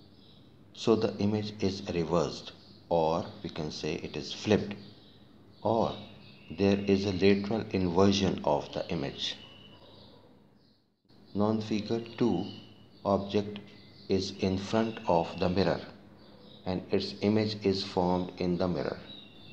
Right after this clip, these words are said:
The mirror is perpendicular bisector of the object and the image. So this means that the distance of the object and the mirror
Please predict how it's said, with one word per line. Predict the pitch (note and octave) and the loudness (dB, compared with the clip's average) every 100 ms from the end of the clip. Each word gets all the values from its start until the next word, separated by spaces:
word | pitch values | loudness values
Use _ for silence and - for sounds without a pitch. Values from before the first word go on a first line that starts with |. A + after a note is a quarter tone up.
| - | -14
The | F2 F#2+ | -4 0
mirror | F#2 G2+ G#2 G2+ | 2 4 2 2
is | G2+ F#2+ - | 2 2 0
perpendicular | - F2+ F2 G2 G2 G2+ G2+ G#2 | 0 0 2 2 2 2 0 0
bisector | G2 G2+ F2 - G#2+ - G2+ - | 2 2 0 0 -2 -2 -4 -2
of | E2+ - | -2 -2
the | - | -2
object | E2 D2 C#2 G2+ G2 - - - - - | 0 -2 -2 -4 -4 -14 -18 -20 -16 -4
and | F2+ F#2 F#2 | -2 -2 -2
the | G2 | -2
image. | - F2 C2+ - - - - - - - | 0 0 -2 -8 -16 -20 -20 -20 -20 -14
So | - A2 | 0 2
this | G#2 G#2+ - | 2 -2 -2
means | G#2+ A2+ B2 A#2 - | 2 4 4 2 -2
that | D2+ C#2 - - - - - - | 0 0 0 -6 -18 -20 -20 -10
the | - | -8
distance | D2+ F2+ - - F#2 F#2+ - | -4 -2 -4 -4 -4 -2 -2
of | E2 D2+ | -2 0
the | - | -2
object | - D#2+ - G2 F2+ - - | 0 0 0 -4 -4 -8 -10
and | E2 D#2 D#2 | -8 -6 -6
the | E2+ | -4
mirror | D#2+ E2+ F#2 | -2 0 0